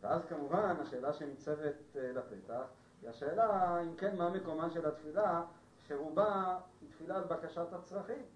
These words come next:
שלכאורה כל הכיוון שלה זה תפילה ש-, ש-, שאני מבקש על עצמי, או בנוסח ה-, הלייבוביץ', שהיא הקדוש ברוך הוא לא שר הכלכלה שלך, לא שר הבריאות שלך, מה אתה מבקש ממנו? זה פתרון של לייבוביץ' אומר כידוע,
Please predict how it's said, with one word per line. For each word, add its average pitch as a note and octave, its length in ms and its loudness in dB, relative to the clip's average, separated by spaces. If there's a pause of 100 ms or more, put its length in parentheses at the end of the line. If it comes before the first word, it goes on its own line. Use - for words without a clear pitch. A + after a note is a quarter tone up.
(260)
שלכאורה C#3 520 2
כל E3+ 180 4
הכיוון D#3+ 340 -4
שלה E3+ 400 4
זה E3 440 0
תפילה C#3 440 -4 (360)
ש-, - 120 -14 (240)
ש-, D#3 140 -10 (1200)
שאני D3+ 220 -4
מבקש E3+ 460 -2
על F#3 120 -2
עצמי, F3+ 340 -6
או D3 120 2
בנוסח D#3 540 -2
ה-, C3+ 540 2 (380)
הלייבוביץ', E3+ 580 0
שהיא D#3+ 180 -4
הקדוש D#3+ 340 0
ברוך E3+ 200 4
הוא F3 100 -2
לא D#3+ 160 2
שר D#3+ 220 0
הכלכלה C#3 520 0
שלך, A#2 340 -10
לא D3+ 80 -2
שר D3 220 -4
הבריאות C3+ 400 -2
שלך, A#2 260 -8 (360)
מה C#3+ 120 -2
אתה D#3+ 140 -2
מבקש D3+ 460 -4
ממנו? G2+ 280 -12
זה G#2+ 60 -12 (140)
פתרון G3+ 260 0
של C#3 180 -4
לייבוביץ' C3+ 360 -6
אומר B2 260 -6
כידוע, G#2+ 560 -2